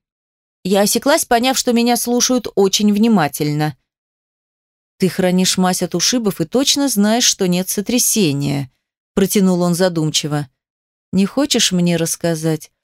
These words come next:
«Спасибо, что помог мне», повторила я и добавила в голос холода,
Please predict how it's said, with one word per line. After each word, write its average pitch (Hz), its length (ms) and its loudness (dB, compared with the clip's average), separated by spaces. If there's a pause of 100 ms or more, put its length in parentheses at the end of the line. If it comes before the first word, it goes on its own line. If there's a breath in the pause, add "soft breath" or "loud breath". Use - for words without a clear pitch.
(300)
«Спасибо, 277 680 2
что - 200 0
помог 247 520 0
мне», 185 440 2 (480)
повторила 180 400 0
я 220 240 2
и 214 60 0
добавила 202 500 0
в 175 80 -8
голос 196 340 0
холода, 156 600 0